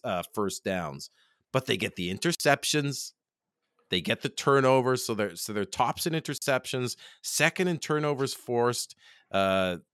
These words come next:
we don't give up many penalties. We're third. Uh, we're third in, in, in forcing two and outs. We, we, we, we give up the least points. We give up the least average points, and we give up the least opponent T Ds.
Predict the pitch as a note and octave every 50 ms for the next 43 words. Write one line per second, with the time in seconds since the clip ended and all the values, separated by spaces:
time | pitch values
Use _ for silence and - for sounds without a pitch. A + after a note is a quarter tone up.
0 | _ - A#2 G2+ F2 - - C3 C#3 D#3+ F3 - - E3 C3+ D3+ D3 C#3 - C3+
1 | C#3 C3+ C3+ - - B2 B2 C3 C3+ C3+ C3 A2 G#2 G2+ F2+ - - - A#2+ A#2+
2 | B2+ B2+ C3 C3 C3+ C#3 B2+ C3 - _ _ _ _ _ _ _ _ - G2 G#2
3 | G#2+ G#2 G#2+ G#2+ G#2 G#2 G2+ F#2+ F2 D#2+ - _ B2 A2 G2+ F#2+ - - - -
4 | C#3 D3 D#3+ E3+ D#3+ D3 C3+ C3 B2 - A#2 A#2+ A#2 G#2 G2+ G2+ A2+ A#2 G#2+ -
5 | - B2+ C#3 C#3+ C3+ - C3+ A#2 G#2 - - D3 C#3+ C3 A2+ A2 A2 A#2+ C3 B2+
6 | - - - - _ _ _ _ _ - A#2+ A#2+ A#2 A2 - G#2+ G#2 F2+ - _
7 | _ _ A#2+ G#2+ G#2 G2 G2 G2 F#2 D#2 - _ _ _ _ _ _ - _ _
8 | _ _ _ _ _ _ _ _ _ _ - C3+ A2+ F#2+ - D3 D3+ C3+ D#3+ D#3+
9 | - - E3 D3+ D#3 D3+ C#3 - - - - B2+ C#3 C#3+ C#3+ B2+ - - A2+ G#2
10 | F2 - D3+ D#3 C3 C#3+ C#3 C3+ - C3+ B2+ C3 A#2+ - - A#2 A2+ A#2 A2 A2+
11 | G2+ - - - A2 G#2+ G#2 - - G2 F2+ F2 D#2+ - G#2+ A2+ G2+ A2+ A2 -
12 | - - G2 F2+ F#2 F#2+ F#2+ F#2+ F#2 - - - - - - _ - F#2+ - A2+
13 | G#2 G2 F#2+ F2+ - - F#2+ F2+ F2 D#2+ E2+ D#2+ D#2+ E2 D2+ -